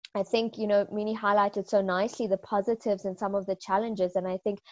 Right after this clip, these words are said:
what I always hold in mind is what a beautiful process it is to walk someone else's journey with them. And everyone's journey is so unique, and it's something I, like, I really appreciate,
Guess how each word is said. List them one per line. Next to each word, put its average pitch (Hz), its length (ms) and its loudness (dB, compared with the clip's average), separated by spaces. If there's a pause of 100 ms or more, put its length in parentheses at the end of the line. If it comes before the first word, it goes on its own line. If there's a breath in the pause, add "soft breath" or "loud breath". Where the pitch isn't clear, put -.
(600 loud breath)
what 214 180 8
I 214 100 10
always 233 420 6
hold 214 300 2
in 196 160 0
mind 196 300 0
is 202 160 -4
what 196 420 2
a 196 300 6 (100)
beautiful 226 440 -2
process 214 520 -2
it 190 160 -4
is 190 240 -2 (220)
to 214 100 -4
walk 196 320 2
someone 190 300 -4
else's 180 340 -4
journey 190 320 2
with 175 220 -4
them. 190 240 -8 (100)
And 180 300 -4 (320 loud breath)
everyone's 208 600 4
journey 202 360 2
is - 140 -6
so 208 100 6
unique, 190 480 0
and 175 100 -2
it's 180 140 -8
something 214 380 -4
I, 190 100 -4
like, 180 160 -4 (300)
I 196 80 0
really 208 520 0
appreciate, 226 760 -4